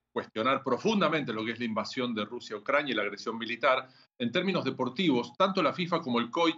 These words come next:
tienen antecedentes que me permiten dudar de, de la fidelidad de estas decisiones. No son coherentes con cosas del pasado, eso es, eso es lo primero que se me ocurre.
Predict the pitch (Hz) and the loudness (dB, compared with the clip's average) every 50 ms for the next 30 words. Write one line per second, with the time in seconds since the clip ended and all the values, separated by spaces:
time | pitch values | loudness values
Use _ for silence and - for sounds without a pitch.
0 | - _ 190 202 202 196 185 - - - - 135 147 147 147 139 - 139 131 127 | -4 _ -4 0 0 0 0 -2 -4 -8 -4 -4 -4 -4 -6 -8 -8 -6 -6 -2
1 | 127 127 120 135 151 147 156 147 127 123 127 151 170 151 101 - - - - - | -2 -2 -4 -4 -6 -6 -6 -6 -2 2 4 4 4 4 2 -2 -8 -16 -20 -20
2 | - _ _ _ - 110 120 110 107 104 104 107 101 107 117 120 120 - - 139 | -20 _ _ _ -2 2 2 4 4 4 2 2 0 0 2 2 0 0 0 2
3 | 135 131 131 120 120 123 120 135 135 131 110 110 131 131 131 - 120 110 113 110 | 4 4 4 4 4 2 2 4 2 2 2 0 -2 -2 0 -2 -2 -2 -4 -6
4 | - - - - 127 110 107 98 98 113 143 143 - 185 190 190 190 185 175 160 | -8 -10 -6 -4 -2 -2 -2 -2 -4 -4 -4 -2 0 0 0 0 0 0 2 2
5 | 151 165 175 170 180 - - - 120 117 139 147 139 156 139 117 110 - - 110 | 4 2 2 0 -2 -4 -2 -4 -4 -2 -2 -4 -2 -2 -2 -2 -2 -2 -2 -4
6 | - - 160 143 117 107 98 95 107 120 113 - 131 - - - - - 127 113 | 0 2 2 2 2 0 -2 -6 -8 -10 -10 -10 -10 -10 -10 -14 -12 -10 -4 -4
7 | 113 104 110 113 120 139 131 123 107 - 107 98 98 - - 95 87 - | -2 0 0 0 2 2 2 2 0 -2 -6 -8 -8 -8 -12 -16 -16 -16